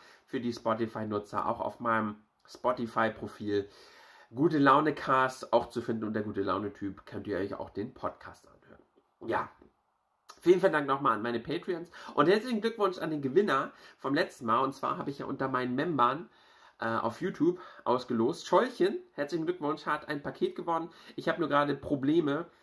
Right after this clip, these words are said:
mit der Bestellung von den Online-Covern von den C Ds. Ich weiß, ihn stört das nicht, er wartet ganz brav auf diese Dinge. Und, äh, ich werde jetzt auch Ende diesen Monats unter meinen Patreons das erste Mal so ein Merch-Paket auslosen.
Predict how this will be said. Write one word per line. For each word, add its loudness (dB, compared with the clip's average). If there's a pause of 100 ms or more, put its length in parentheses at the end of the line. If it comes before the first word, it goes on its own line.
(160)
mit -2
der 2
Bestellung 0
von -4
den 0
Online-Covern -2 (140)
von -4
den 0
C -4
Ds. -2
Ich -10
weiß, 2
ihn -2
stört -2
das -6
nicht, -4
er 0
wartet 2
ganz -4
brav 2
auf -10
diese -4
Dinge. -4 (400)
Und, 6
äh, 2
ich 0
werde 2
jetzt -4
auch 4 (220)
Ende 2
diesen 0
Monats 2
unter -2
meinen -2
Patreons -2
das -4
erste -6
Mal 0
so -4
ein -2
Merch-Paket -4
auslosen. -4